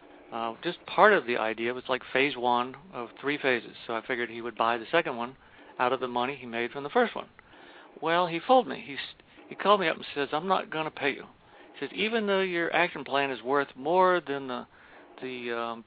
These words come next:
practice builders company that I just paid, like, fifteen or twenty grand," he says, "Instead, I'm gonna give you Walter Haley's phone number." I said, "Who's Walter Haley?" He says, "You'll find out." He says, "I would, just got back from one of his seminars,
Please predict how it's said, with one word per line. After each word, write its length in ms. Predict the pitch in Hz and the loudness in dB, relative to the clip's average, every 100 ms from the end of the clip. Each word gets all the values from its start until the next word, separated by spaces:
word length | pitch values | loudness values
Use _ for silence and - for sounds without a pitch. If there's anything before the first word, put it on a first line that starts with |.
| _ | _
practice 340 | - 190 165 - | 0 2 2 0
builders 480 | 147 143 139 127 | 2 4 2 0
company 480 | - 139 139 131 131 | 0 2 2 2 2
that 160 | 120 123 | 2 2
I 120 | 117 - | 0 2
just 280 | 151 - - | 0 0 -4
paid, 460 | 135 131 131 120 - | 0 2 2 0 -4
like, 260 | 139 131 - - - | -6 -8 -10 -20 -6
fifteen 380 | 170 - 156 139 | -6 -4 -6 -6
or 60 | |
twenty 220 | - 147 123 | -4 -2 0
grand," 400 | 139 151 123 135 - - - - - | 0 2 0 -4 -18 -20 -20 -20 -18
he 60 | - | -4
says, 140 | 160 | -2
"Instead, 540 | 156 143 - 240 247 - | -2 -8 2 6 6 4
I'm 200 | 175 175 | -2 -2
gonna 240 | 175 165 | -2 -2
give 240 | 147 170 160 | -2 -2 0
you 200 | 160 139 | 0 0
Walter 480 | 120 185 214 226 | 8 10 10 4
Haley's 460 | 180 143 147 151 185 | 0 0 0 -2 4
phone 220 | - 277 | 8 10
number." 300 | 233 - - - - - - - - - - | 8 -2 -8 -14 -20 -20 -20 -20 -20 -20 -6
I 60 | 143 | -4
said, 160 | 139 127 | -2 2
"Who's 200 | 208 202 | 2 4
Walter 340 | 202 202 202 | 6 6 4
Haley?" 300 | 196 190 147 - | 4 2 0 -6
He 80 | - | -10
says, 140 | 135 | -6
"You'll 160 | 127 190 | 2 2
find 220 | 180 127 | 4 2
out." 180 | 120 - - - - - | 2 0 -6 -20 -20 -4
He 60 | |
says, 160 | 160 139 - - - 151 | -2 -2 -8 -20 -4 2
"I 80 | |
would, 260 | 196 208 - | 4 2 0
just 220 | 170 - | -2 2
got 180 | 190 139 | 2 6
back 260 | 139 156 - | 6 6 4
from 140 | 131 | 0
one 160 | 127 156 | 2 2
of 120 | 147 | 0
his 280 | 135 147 135 - | 0 -2 -2 2
seminars, 480 | 220 240 131 117 | 4 4 2 0